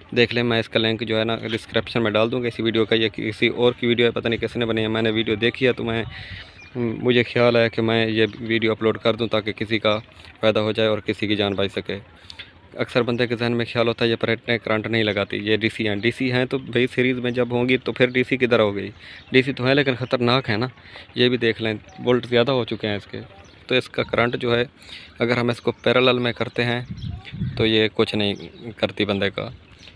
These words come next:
क्योंकि ये बड़ी plate जो है ये अड़तालीस से पचास volt देती है। इंसान की जो बॉडी है ये पचास से साठ वोल्ट जो है बर्दाश्त कर सकती है। साठ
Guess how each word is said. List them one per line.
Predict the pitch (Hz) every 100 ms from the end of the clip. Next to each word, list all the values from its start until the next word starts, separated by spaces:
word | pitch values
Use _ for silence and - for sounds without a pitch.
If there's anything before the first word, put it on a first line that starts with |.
| - -
क्योंकि | 135 120 127
ये | 120 123 117 - -
बड़ी | 117 113 117 117
plate | 117 117
जो | 117 117
है | 117
ये | 117 110
अड़तालीस | 113 - 113 113
से | -
पचास | 110 - 110 -
volt | 107 101
देती | 101 -
है। | 104 101 - - - - - - - 131
इंसान | 123 - 120 131
की | 135
जो | 127
बॉडी | 120 120 127
है | 127
ये | 120 120 -
पचास | 117 - 120 120 - 123
से | - 113
साठ | - 123 117
वोल्ट | 120 110 110
जो | 107 107
है | 113 117 - -
बर्दाश्त | 113 107 107 -
कर | - 107
सकती | 101 - 104
है। | 104
साठ | - 113 117